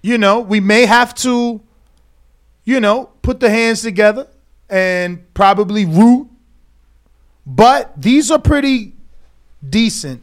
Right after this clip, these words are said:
I mean, we got two underdogs in there. Rankin,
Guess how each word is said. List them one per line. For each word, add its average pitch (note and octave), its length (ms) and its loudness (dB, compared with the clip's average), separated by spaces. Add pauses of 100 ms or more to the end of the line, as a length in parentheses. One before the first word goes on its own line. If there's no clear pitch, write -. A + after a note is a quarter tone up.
I A3 140 2
mean, A#3+ 220 -2
we A#3 100 -4
got A3+ 240 0
two B3 200 0
underdogs E3+ 600 0
in C#3+ 100 -4
there. A2+ 260 -12 (960)
Rankin, A3+ 720 -2